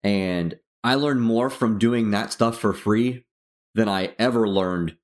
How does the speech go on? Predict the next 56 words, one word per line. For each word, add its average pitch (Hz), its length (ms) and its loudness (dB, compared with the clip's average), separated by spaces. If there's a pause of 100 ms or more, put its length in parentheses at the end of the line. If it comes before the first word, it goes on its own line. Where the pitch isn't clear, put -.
(560)
at 95 120 0
our 90 140 0
bus 95 260 0
tour 95 460 0
or 92 140 0
master 87 340 -2
mentor 80 300 -2
program. 73 480 -4 (520)
So 101 540 0 (180)
if 101 160 -4
you 135 100 2
can 151 160 0
get 143 140 0
hooked 135 200 0
up 131 120 0
with 113 120 -2
a 110 40 2
local 110 340 0
mentor, 113 540 -2 (380)
I 101 100 0
highly 117 460 -2
recommend 107 440 0
you 101 60 0
do 104 180 2
that. 117 140 0
Exactly 101 520 0
what 110 200 2
I 98 140 -2
did. 82 300 -4 (240)
Go 127 200 2
out 123 240 -2
there, 117 300 0 (220)
tell 131 180 0
them 143 120 -2
that 139 40 -2
you're 113 140 0
gonna 110 180 2
work 117 240 0
for 135 160 -2
free. 113 460 0 (100)
You're 113 120 2
gonna 107 120 0
do 98 300 0
everything 135 500 0
they 123 140 0
ask 117 320 -4
you 117 80 4
to 101 120 0
do, 107 360 0 (160)
and 104 100 0
you're 98 100 0
gonna 87 140 -2
smile 113 640 0
while 127 180 0
doing 107 320 0
it, 107 180 -4